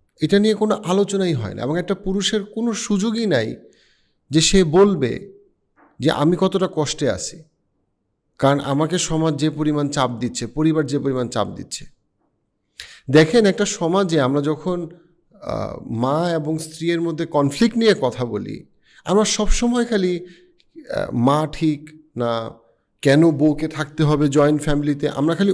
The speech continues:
ওই আলোচনাই করি। কিন্তু এর মধ্যে যে পুরুষ, সে কি পরিমাণ মানসিক চাপের মধ্যে দিয়ে যায়,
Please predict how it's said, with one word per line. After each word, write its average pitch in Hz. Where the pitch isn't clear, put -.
ওই 208
আলোচনাই 175
করি। 107
কিন্তু 175
এর 190
মধ্যে 196
যে 143
পুরুষ, 185
সে 175
কি 196
পরিমাণ 262
মানসিক 175
চাপের 196
মধ্যে 190
দিয়ে 170
যায়, 110